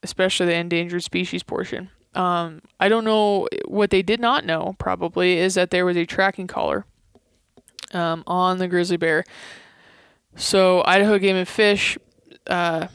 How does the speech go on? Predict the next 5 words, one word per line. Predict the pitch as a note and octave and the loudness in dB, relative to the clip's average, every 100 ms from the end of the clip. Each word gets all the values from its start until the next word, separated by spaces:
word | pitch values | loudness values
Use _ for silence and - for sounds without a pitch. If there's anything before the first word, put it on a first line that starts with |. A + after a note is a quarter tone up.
| _ _ | _ _
starts | D#3 - F#3 F3+ - - - | -8 0 0 0 -4 -6 -4
kicking | F#3+ F#3 | -2 -2
off | F3+ F3+ F3+ | -2 -2 -2
mortality | F3 - F#3+ F#3+ F#3+ | -4 0 2 2 0
signals. | - F3+ F3+ F3+ - | 0 0 -2 -4 -6